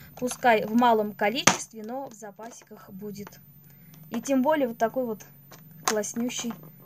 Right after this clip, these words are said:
сундучок. Здесь вообще нету никакой записи, какой размер сундука. Вот он, интересный. И далее ещё по пятьдесят рублей. И сразу покажу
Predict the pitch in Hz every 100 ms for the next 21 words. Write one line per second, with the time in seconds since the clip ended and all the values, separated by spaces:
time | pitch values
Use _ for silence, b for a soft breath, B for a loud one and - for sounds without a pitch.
0 | - - - - 247 240 220 220 - 202
1 | 185 - - - B B B B 226 254
2 | 269 269 269 - 254 208 240 254 233 214
3 | 208 277 285 233 240 220 202 208 196 190
4 | 262 - 330 330 - - 233 285 269 240
5 | 233 247 208 - 208 202 196 - 226 311
6 | - - - - - - - - - -
7 | - - 220 214 202 214 208 196 - -
8 | - - - - B B B B B -
9 | 233 254 240 220 220 214 208 - B B
10 | B B B - 359 269 330 302 277 254
11 | 269 - 285 294 302 254 311 294 302 269
12 | 277 247 262 349 403 415 285 320 302 -
13 | 294 294 262 262 247 247 240 240 330 370